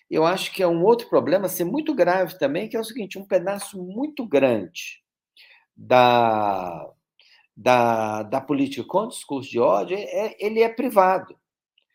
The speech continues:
Quem faz a política é o YouTube, quem faz a política é o Facebook, quem faz a política é o Instagram. E aí você vê um conjunto de coisas muito indesejáveis misturadas, né? Então, assim,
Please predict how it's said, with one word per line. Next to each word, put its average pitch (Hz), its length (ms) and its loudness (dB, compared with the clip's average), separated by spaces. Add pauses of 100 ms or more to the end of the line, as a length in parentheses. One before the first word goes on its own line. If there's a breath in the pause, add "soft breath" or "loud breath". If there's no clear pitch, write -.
(140)
Quem 185 140 -4
faz 170 340 4
a 156 60 0
política 135 480 -6
é 123 40 0
o 127 80 -2
YouTube, 135 580 -2
quem 110 160 -8
faz 104 220 -8
a - 40 -20
política 101 340 -10
é - 40 -8
o - 80 -14
Facebook, 113 760 -6 (400 soft breath)
quem 117 140 -8
faz 110 240 -2
a - 40 -18
política 107 460 -6
é 101 40 -6
o 104 60 -8
Instagram. 117 840 -2 (360 loud breath)
E 151 60 0
aí 185 60 4
você 247 360 -2
vê 143 220 -2
um 220 80 -4
conjunto 160 420 -10
de - 140 -16
coisas 175 360 -2
muito 240 320 -6
indesejáveis 165 1400 -2 (260 soft breath)
misturadas, 170 1080 4 (120)
né? 123 300 -8
Então, 113 400 -6
assim, 107 400 -12